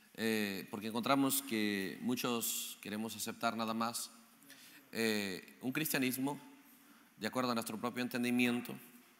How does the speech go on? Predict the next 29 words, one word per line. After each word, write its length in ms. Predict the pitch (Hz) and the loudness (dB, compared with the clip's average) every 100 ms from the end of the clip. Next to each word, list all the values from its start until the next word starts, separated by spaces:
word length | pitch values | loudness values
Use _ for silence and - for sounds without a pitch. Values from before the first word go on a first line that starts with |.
| - - - - | -20 -20 -20 -12
y 80 | 101 | -6
de 60 | 107 | -4
acuerdo 280 | 110 110 | 0 0
al 80 | 110 | 2
propio 280 | 107 - 113 | 0 -2 0
sentir. 520 | - 113 113 147 131 - - - - - - - - - - - - - _ - | 0 0 2 0 0 -8 -18 -20 -20 -20 -20 -20 -20 -20 -20 -20 -20 -20 _ -2
Ah, 280 | 110 117 110 | 6 6 6
mientras 460 | 120 123 120 113 - | 4 2 2 0 0
el 80 | 107 | -2
cristiano 360 | 104 - 156 139 | -4 0 0 0
se 120 | 135 | -2
siente 300 | 135 131 123 | 0 0 2
bien 420 | 120 139 151 117 | 4 4 4 2
y 140 | 104 | 0
las 140 | 98 101 | -2 -2
cosas 220 | 127 123 | -2 0
le 60 | 117 | 2
van 160 | 120 | 2
bien, 160 | 127 143 | 4 2
se 100 | 123 | 0
da 80 | 113 | 0
cuenta 260 | 117 113 | 0 0
que 80 | 123 | 0
él 80 | 117 | -2
no 80 | 110 | 0
está 180 | 120 | -2
preocupado 500 | 104 101 98 107 107 | -2 -6 -2 -2 -2
por 140 | 117 120 | -4 0
nada. 420 | 135 120 - | 2 0 -4